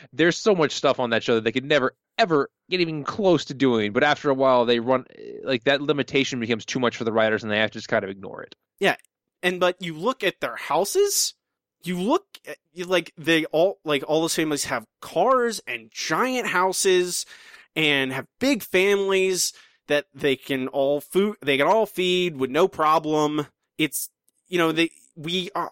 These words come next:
Speaker 2: kind of accept these, these I don't know, pretenses, I, uh, about the show,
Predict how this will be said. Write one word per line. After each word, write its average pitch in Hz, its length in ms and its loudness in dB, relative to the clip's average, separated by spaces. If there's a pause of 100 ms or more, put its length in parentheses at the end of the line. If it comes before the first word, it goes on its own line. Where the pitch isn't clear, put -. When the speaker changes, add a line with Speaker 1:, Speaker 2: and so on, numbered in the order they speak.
Speaker 2:
kind 226 200 -4
of 180 80 -2
accept - 680 -4 (640)
these, 135 800 -6 (340)
these 123 640 -8 (800)
I 127 40 -8
don't 127 100 -4
know, 117 100 -10
pretenses, 156 760 -4
I, 139 200 -4 (100)
uh, 139 200 -12
about 139 440 -2
the 139 100 -6
show, 143 640 0